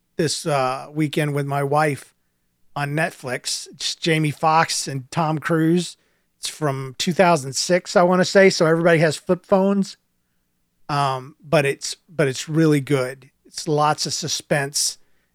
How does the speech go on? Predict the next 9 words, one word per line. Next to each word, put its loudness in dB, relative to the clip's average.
Jamie 0
Foxx 0
is, -16
is -12
great 2
in 4
it. -2
He, -4
uh, -4